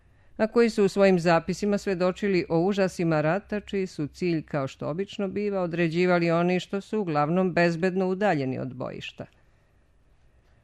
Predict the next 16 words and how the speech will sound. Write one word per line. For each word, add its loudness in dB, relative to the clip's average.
Peter 2
Englund, 4
rođen 4
hiljadu 2
devetsto 0
pedeset -2
sedme 0
godine, 2
istoričar 2
i -2
pisac, -4
najmlađi 4
član 0
Švedske -4
akademije -2
nauka, -2